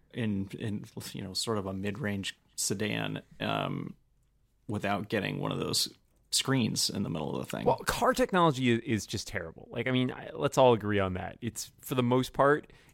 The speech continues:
Speaker 2: car manufacturers don't do technology, right? Most of that stuff is O E M'd by other
Speaker 1: Right.
Speaker 2: companies, and they have very little incentive to doing it because when you,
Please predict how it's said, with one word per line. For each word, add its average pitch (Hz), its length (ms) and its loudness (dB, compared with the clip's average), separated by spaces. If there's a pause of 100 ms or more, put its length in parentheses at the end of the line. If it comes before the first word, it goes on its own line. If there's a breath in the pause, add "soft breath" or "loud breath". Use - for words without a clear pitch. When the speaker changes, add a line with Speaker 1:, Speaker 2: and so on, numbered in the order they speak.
(160)
Speaker 2:
car 147 320 6
manufacturers 117 1040 2 (240)
don't 117 560 4
do 110 220 2
technology, 107 680 -2
right? 107 180 4
Most 113 220 2
of - 40 -8
that 123 180 2
stuff - 280 0
is 95 200 -4
O 104 160 2
E 101 120 2
M'd 90 380 0
by 98 160 2
other 98 240 0
Speaker 1:
Right. 101 140 2
Speaker 2:
companies, 92 500 -4 (300 soft breath)
and 127 140 4
they 143 60 8
have 156 160 8
very 156 180 12
little 135 260 6
incentive 120 520 0
to - 80 -14
doing 107 220 2
it 87 120 -6
because 92 220 -6
when 110 200 2
you, 101 200 0